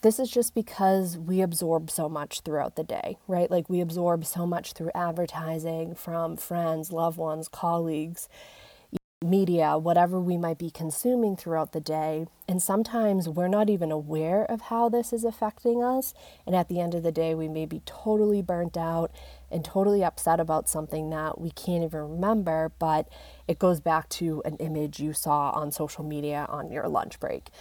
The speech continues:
just as an example. So again, I think prioritizing self-care, you know, and that also means limiting your time on social media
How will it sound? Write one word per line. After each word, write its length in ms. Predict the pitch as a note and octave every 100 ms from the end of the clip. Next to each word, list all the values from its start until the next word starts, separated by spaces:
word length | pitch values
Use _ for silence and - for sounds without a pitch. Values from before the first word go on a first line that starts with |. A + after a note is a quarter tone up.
| - - -
just 260 | G3+ -
as 200 | E3 C#3+ -
an 100 | E3
example. 600 | C#3+ - D#3 - - - -
So 460 | - G3 F#3 F3 - - _ - _ _ -
again, 340 | G3 F3+ D#3 -
I 80 | F3
think 300 | E3+ F3 E3 - - -
prioritizing 720 | F#3 G3 G#3+ A3 G#3+ G#3+ G#3+
self-care, 840 | - F#3+ F#3 - F3 E3+ E3 E3 - - - - - - -
you 120 | F#3+
know, 180 | F3 D3+
and 260 | E3+ F3 E3+
that 280 | F3 F#3 -
also 320 | F#3 - F3+
means 460 | E3+ E3+ E3+ D#3+ -
limiting 540 | E3+ E3+ F3+ F3+ F#3
your 140 | F#3 E3+
time 360 | - F3 F3
on 160 | E3+ E3+
social 360 | D#3+ D3+ E3
media 640 | E3 G#3 A3 G#3+ G#3 G3+